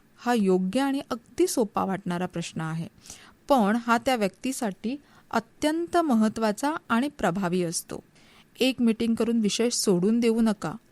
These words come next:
त्या व्यक्तीच्या संपर्कात राहा. सगळ्यात शेवटी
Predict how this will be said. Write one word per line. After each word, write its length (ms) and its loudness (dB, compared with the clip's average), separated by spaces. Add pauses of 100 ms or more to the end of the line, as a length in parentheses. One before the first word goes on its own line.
(100)
त्या 140 2
व्यक्तीच्या 440 -2
संपर्कात 720 -2
राहा. 200 -6 (600)
सगळ्यात 460 0
शेवटी 500 -2